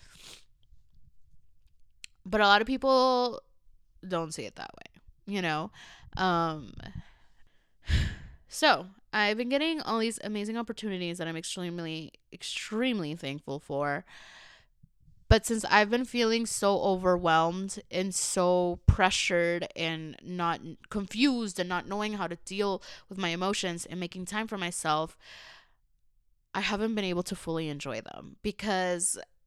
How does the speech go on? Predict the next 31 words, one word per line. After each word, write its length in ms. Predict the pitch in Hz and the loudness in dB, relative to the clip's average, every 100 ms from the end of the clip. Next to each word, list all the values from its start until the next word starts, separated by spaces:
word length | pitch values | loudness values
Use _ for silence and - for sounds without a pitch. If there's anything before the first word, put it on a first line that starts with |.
| _ _ | _ _
these 300 | 190 202 233 | -8 -4 2
opportunities 760 | 262 233 220 - 196 190 214 214 - | 2 2 -2 -4 -4 -2 -4 -6 -4
are 140 | 190 | -4
things 300 | 185 185 175 | -2 -4 -2
that 100 | 175 | -2
I 60 | 170 | -2
have 180 | 170 - | -4 -6
to 120 | 160 | -6
work 320 | 160 160 - | -2 -2 -4
and 140 | 165 | -6
work 200 | 151 151 | -6 -6
and 120 | 156 151 | -8 -10
work 200 | 143 156 | -10 -10
and 100 | 151 | -10
work 200 | 139 165 | -10 -8
and 80 | |
work 200 | 160 156 - - - - | -6 -8 -10 -16 -18 -14
and, 300 | - 156 156 | -8 -4 -4
like, 260 | 147 143 - - _ | -6 -8 -12 -20 _
to 120 | - | -2
be 100 | 185 | 0
better 340 | 170 156 160 156 | 0 0 2 0
at 140 | 156 - - | -2 -6 -8
each 220 | 175 - | -4 -4
and 80 | 160 | -4
every 180 | 151 151 | -6 -6
single 280 | - 147 | -8 -8
day. 360 | 143 156 69 - - - | -8 -10 -12 -14 -16 -12
So 240 | - 208 | -2 2
I'm 200 | 190 180 | 4 2
constantly 640 | - 220 226 277 285 277 | 0 0 0 -2 -2 -4